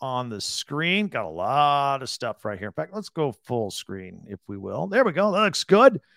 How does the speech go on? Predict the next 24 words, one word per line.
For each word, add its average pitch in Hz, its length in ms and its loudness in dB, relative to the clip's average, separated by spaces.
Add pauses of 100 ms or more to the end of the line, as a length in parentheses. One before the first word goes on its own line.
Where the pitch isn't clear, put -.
(760)
All 190 80 2
right, 208 240 0
Friday, 233 880 4 (320)
September 226 920 2
twenty-ninth, 220 680 2 (400)
two 208 160 0
P 208 160 2
M. 214 80 0
These 170 160 -2
are 180 60 2
all 180 200 2
Eastern 214 600 -4
times. 180 680 0 (580)
We 165 120 0
got 185 80 4
the 185 80 -2
Michigan 202 360 -2
Football 196 460 -2
Classic, 190 540 -2 (120)
the 156 120 -10
nineteen 202 840 -6
eighty-six 202 960 -6
Fiesta 196 540 -2
Bowl. 165 580 2